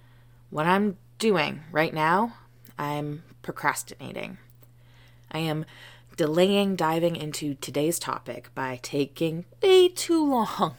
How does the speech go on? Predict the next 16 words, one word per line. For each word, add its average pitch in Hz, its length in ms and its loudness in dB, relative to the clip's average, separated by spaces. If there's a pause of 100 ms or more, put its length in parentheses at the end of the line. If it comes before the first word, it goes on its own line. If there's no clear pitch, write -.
<laughs> - 120 -20
to - 120 -8
do 165 200 -2
the 156 200 -4
introduction. - 880 -4 (720)
Because 208 540 -2 (100)
the 196 80 -2
truth 247 320 0
is, - 400 -6 (500)
part 170 220 0
of 214 180 -2
why 147 300 -4
this 151 240 -4
podcast - 720 -10
has 143 120 -10
been 143 320 -8